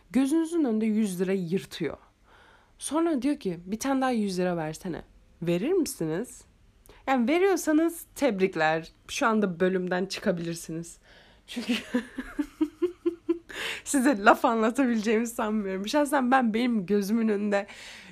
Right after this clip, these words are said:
yüz lira yırtan birine yüz lira veremem bir daha.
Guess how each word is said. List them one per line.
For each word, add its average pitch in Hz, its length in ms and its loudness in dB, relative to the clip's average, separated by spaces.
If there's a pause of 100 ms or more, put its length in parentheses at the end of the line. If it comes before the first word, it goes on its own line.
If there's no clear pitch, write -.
yüz 226 360 4
lira 196 140 2
yırtan 214 680 0
birine 185 420 0 (1040)
yüz 214 280 0
lira 180 240 0
veremem 165 500 -2
bir 143 100 -6
daha. 143 240 -8